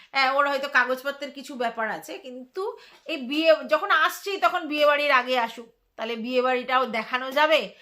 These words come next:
হৈ হৈও করা যাবে, আর একটু হৈ হৈ করতে ভালোবাসে, তাহলে বিয়ে বাড়িটাও দে-, এটা তো বিয়ে বাড়িতে আজ বললে আর কালকের বিয়ে ঠিক হয়ে গেল এরকম নয়, বেশ কিছুদিন আগেই ঠিক হয়েছে। তাহলে বিয়ে বাড়িটা এসে একটু মজাও করা যাবে, ভিডিও করা যাবে, একটা অন্যরকম কনটেন্টও হবে,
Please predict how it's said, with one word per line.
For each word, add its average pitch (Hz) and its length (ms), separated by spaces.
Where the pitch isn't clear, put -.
হৈ 262 180
হৈও 277 240
করা 262 280
যাবে, 330 200
আর 285 220
একটু 269 180
হৈ 254 160
হৈ 269 140
করতে 262 280
ভালোবাসে, 247 480
তাহলে 240 180
বিয়ে 254 220
বাড়িটাও 254 380
দে-, 220 140
এটা 233 180
তো 262 120
বিয়ে 233 200
বাড়িতে 262 240
আজ 240 220
বললে 254 260
আর 254 240
কালকের 226 380
বিয়ে 247 200
ঠিক 262 220
হয়ে 269 120
গেল 269 120
এরকম 254 300
নয়, 370 160
বেশ 277 200
কিছুদিন 269 360
আগেই 247 280
ঠিক 262 220
হয়েছে। 226 260
তাহলে 302 180
বিয়ে 277 220
বাড়িটা 285 280
এসে 277 220
একটু 302 200
মজাও 262 380
করা 269 240
যাবে, 277 240
ভিডিও 240 420
করা 269 280
যাবে, 285 160
একটা 302 140
অন্যরকম 254 520
কনটেন্টও 262 680
হবে, 302 260